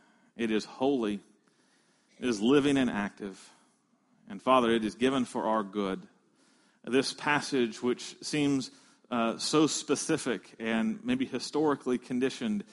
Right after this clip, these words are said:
is yet timeless for us. And it gives us an image of what you desire us to be as a local church. So, Father, I pray that you would give us ears to hear, that your Spirit would just reign over us,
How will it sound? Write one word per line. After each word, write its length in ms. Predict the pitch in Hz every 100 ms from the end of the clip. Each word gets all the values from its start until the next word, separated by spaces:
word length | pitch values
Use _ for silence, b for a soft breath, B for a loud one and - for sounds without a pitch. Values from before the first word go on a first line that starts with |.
| B B
is 240 | 131 120 107
yet 240 | 135 -
timeless 640 | - 135 135 127 104 - -
for 280 | - 113 98
us. 420 | 90 - - - _ b b b b -
And 100 | 120
it 120 | 117
gives 220 | 135 135
us 140 | 135 127
an 120 | 120
image 680 | 156 156 131 110 101 - -
of 360 | 113 113 110 104 - -
what 220 | 110 120
you 120 | 139
desire 520 | 135 120 123 135 131 123
us 220 | 120 -
to 80 | 117
be 400 | 101 120 95 92
as 160 | 107 104
a 60 |
local 340 | 101 107 - 101
church. 420 | - 65 - - - _ b b b b b
So, 100 | -
Father, 300 | 127 151 139
I 100 | 131
pray 400 | 135 - 147 151
that 140 | 147 120
you 100 | 131
would 160 | 117
give 120 | 123 123
us 140 | -
ears 280 | 123 135 131
to 60 | 123
hear, 280 | - 101 95
that 100 | 98
your 140 | 127
Spirit 520 | - - 143 131 113
would 200 | 104 98
just 500 | 95 117 113 - - - b b b b b b b _ b b b b -
reign 440 | 104 131 160 165 -
over 380 | 139 131 123 104
us, 420 | 90 - -